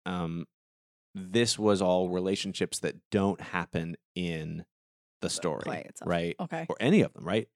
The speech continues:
Speaker 2: Yeah.
Speaker 1: Andy, Andy and
Speaker 2: Yeah,
Speaker 1: Sid,
Speaker 2: yeah, yeah.
Speaker 1: Tony and Steve,
Speaker 2: I mean.
Speaker 1: Draco and Hermione, right? So, like, I wonder what, I, I, I imagine the percentage must be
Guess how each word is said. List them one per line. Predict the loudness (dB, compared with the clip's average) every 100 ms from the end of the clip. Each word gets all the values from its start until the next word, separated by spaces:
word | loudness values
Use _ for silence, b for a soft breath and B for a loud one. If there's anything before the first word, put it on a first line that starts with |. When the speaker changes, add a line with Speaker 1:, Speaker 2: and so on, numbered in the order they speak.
| -4
Speaker 2:
Yeah. | 2
Speaker 1:
Andy, | 2 2 -4
Andy | -2 2
and | 4 2 -2
Speaker 2:
Yeah, | 4
Speaker 1:
Sid, | 6 6
Speaker 2:
yeah, | 4
yeah. | -4 -6 _ _ -2
Speaker 1:
Tony | 2 2 2
and | 2 2 -2
Steve, | -4 -2 0 0 -2 _ _
Speaker 2:
I | -4
mean. | -2 -6 -2
Speaker 1:
Draco | -2 2 2
and | 4
Hermione, | 2 4 4 4 2 -2 _
right? | 2 2 2
So, | 2 4
like, | 4 2 -4 _
I | 2
wonder | 4 4 2
what, | 4 2 0
I, | -2
I, | 0 2 2 2
I | 0
imagine | 0 0 0 0
the |
percentage | -2 -2 -2 -2 -4 -4
must | -6
be | -4 -6